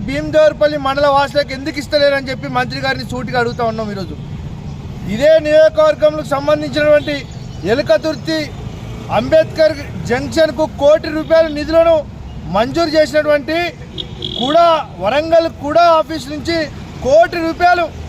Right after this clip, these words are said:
ఈరోజు ఎలకతుర్తి అంబేద్కర్ కూడలి జంక్షన్కు విడుదల చేసినటువంటి మంత్రి పొన్నం ప్రభాకర్ గారు భీమదేవరపల్లి మండలం అంబేద్కర్ గారికి ఎందుకు ఈ జంక్షన్ చేయలేకపోతా ఉన్నారు, ఎందుకు కూడా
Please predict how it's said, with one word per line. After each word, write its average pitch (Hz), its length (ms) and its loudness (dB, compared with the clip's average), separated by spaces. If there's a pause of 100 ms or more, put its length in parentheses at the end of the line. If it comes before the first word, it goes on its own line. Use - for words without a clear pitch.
(240)
ఈరోజు 294 280 2 (240)
ఎలకతుర్తి 311 560 0 (760)
అంబేద్కర్ 311 520 2 (120)
కూడలి 302 280 4 (120)
జంక్షన్కు 302 560 2 (480)
విడుదల 320 280 2 (100)
చేసినటువంటి 302 500 0 (120)
మంత్రి 320 300 -2 (540)
పొన్నం 294 380 2
ప్రభాకర్ 302 500 2
గారు 294 240 2 (640)
భీమదేవరపల్లి 330 960 4
మండలం 330 400 6
అంబేద్కర్ 339 520 0
గారికి 330 340 2 (500)
ఎందుకు 339 300 -2 (100)
ఈ 339 40 0 (140)
జంక్షన్ 294 460 0
చేయలేకపోతా 330 760 4
ఉన్నారు, 311 260 2 (560)
ఎందుకు 359 360 0 (440)
కూడా 320 220 4